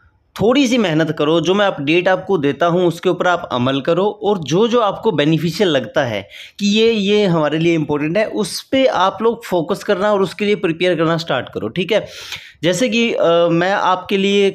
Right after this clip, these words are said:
कभी नई भर्ती के बारे में, कभी जो एग्जाम्स हो रहे हैं उनके बारे में, कभी उनके रिजल्ट्स के बारे में लाता रहता हूँ, और बहुत जल्द मैं सोच रहा हूँ कि आपके लिए छोटी-छोटी क्लासेस भी, अ, लेकर के आऊँ, जिसमें आपको बहुत सारा नॉलेज मिले,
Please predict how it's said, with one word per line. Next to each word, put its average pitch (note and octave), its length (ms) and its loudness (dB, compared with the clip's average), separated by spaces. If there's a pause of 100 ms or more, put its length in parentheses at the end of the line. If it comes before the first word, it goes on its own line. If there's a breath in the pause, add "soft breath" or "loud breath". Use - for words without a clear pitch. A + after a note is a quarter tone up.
(120)
कभी E3+ 240 0
नई E3 220 2
भर्ती C#3 360 -2
के F3 120 -2
बारे D#3+ 280 2
में, D#3 260 0
कभी C#3+ 260 0
जो E3+ 160 0
एग्जाम्स D#3 640 -2
हो D#3+ 100 2
रहे D3+ 120 2
हैं D3+ 80 0
उनके D#3 280 0
बारे D3+ 260 0
में, D#3 140 0
कभी F#3 160 0
उनके A3 180 2
रिजल्ट्स F3+ 360 0
के G3 100 -2
बारे D3+ 220 2
में D3+ 120 0
लाता C#3+ 240 0
रहता C3 220 -2
हूँ, E3+ 180 -4 (440 loud breath)
और G#3 120 2
बहुत F3 300 2
जल्द A3 180 2
मैं G#3 160 2
सोच F3 260 -2
रहा F#3+ 80 0
हूँ G3 80 -2
कि F#3 80 0
आपके F3 280 -2
लिए F3 440 0 (100)
छोटी-छोटी G#3+ 520 0
क्लासेस E3+ 500 -2
भी, D#3+ 260 -2 (360 loud breath)
अ, C#3+ 40 0
लेकर D#3+ 420 2
के C3+ 140 -6
आऊँ, G#2 140 -2
जिसमें D3 320 -2
आपको F3+ 180 -2
बहुत C#3 320 -2
सारा D#3+ 220 0
नॉलेज C#3+ 420 0
मिले, D#3+ 320 0